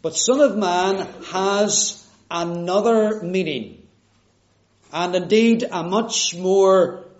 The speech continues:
profound meaning, as found in Daniel chapter seven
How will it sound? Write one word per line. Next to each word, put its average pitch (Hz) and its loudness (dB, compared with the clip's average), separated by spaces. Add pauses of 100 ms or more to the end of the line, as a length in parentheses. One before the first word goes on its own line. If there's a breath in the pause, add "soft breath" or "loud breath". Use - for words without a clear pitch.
profound 214 0
meaning, 156 -4 (800)
as 185 -2
found 226 2 (120)
in 170 -8
Daniel 160 -2
chapter 185 -6
seven 151 -6